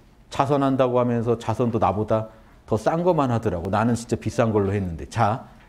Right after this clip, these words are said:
아무리 봐도 겉으로 보면 내가 천국 갈 사람인 거예요. 근데 속으로 보면 어때요? 예수님이 볼 때 속을 보죠. 하늘은 속을 본다. 근데 속이 어떻느냐? 속이 중요해요. 왜냐하면 속을 알아야 겉의 의미가 달라지거든요.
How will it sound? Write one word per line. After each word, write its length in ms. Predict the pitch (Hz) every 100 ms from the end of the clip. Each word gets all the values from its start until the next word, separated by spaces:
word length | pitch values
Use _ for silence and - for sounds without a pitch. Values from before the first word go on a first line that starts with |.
| - - - - -
아무리 260 | 127 170
봐도 240 | 127 113 -
겉으로 400 | 156 - 185 139
보면 180 | 120
내가 240 | 104 104 113
천국 300 | - 160 160
갈 100 | 113
사람인 420 | 104 90 82 76
거예요. 180 | 67 67 - - - - - -
근데 80 | 120
속으로 400 | - 277 247 190
보면 200 | 131 113
어때요? 400 | 92 - 104 156 -
예수님이 420 | 127 127 143 110
볼 180 | 98 92
때 80 | 104
속을 280 | 98 233 165
보죠. 280 | 92 78 - - - - -
하늘은 360 | 185 185 156
속을 260 | 143 202 151
본다. 340 | 90 80 - - - - -
근데 160 | - 147
속이 380 | 143 233 196 143
어떻느냐? 680 | 107 117 107 98 95 87 69 - - - - - - -
속이 320 | - 277 247
중요해요. 340 | - 143 123
왜냐하면 320 | 120 170 151 127
속을 400 | - 294 262 226
알아야 400 | 117 127 127 117
겉의 400 | - 147 - 160
의미가 300 | 165 180 147
달라지거든요. 840 | 113 113 123 110 95 80 73 65